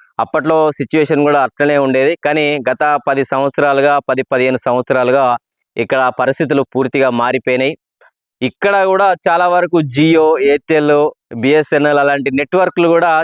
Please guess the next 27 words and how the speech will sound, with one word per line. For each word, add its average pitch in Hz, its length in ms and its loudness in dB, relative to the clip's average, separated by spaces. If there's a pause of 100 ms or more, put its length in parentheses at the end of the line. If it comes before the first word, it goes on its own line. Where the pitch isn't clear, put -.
(120)
చాలా 170 380 0
స్పీడ్గా 165 500 0
ఉన్నాయి. 156 280 -2 (420)
నేనే 147 260 0 (100)
పరేషాన్ 156 400 -2
అవుతున్నా. 143 300 -2
ఇక్కడ 131 200 -2 (560)
చాలా 175 280 0
వరకు 190 320 0 (220)
మారిపోయింది 160 540 -2
పరిస్థితులు. 143 520 -2 (460)
ఎప్పుడైతే 170 540 0 (720)
ఏటూరు 151 400 0
నాగారం 165 420 0
నుంచి 156 280 -2 (240)
తుపాకుల 156 440 0
గూడెం 147 380 0
వరకు 139 320 -2 (540)
ఈ 120 140 0
బీటీ 139 340 -2
రోడ్ 170 240 0
అనేది 151 280 0
ఎప్పుడైతే 147 380 0
పడిందో 131 500 -2
అప్పటి 151 360 -2
నుంచి 156 260 -2
ఇటు 151 200 0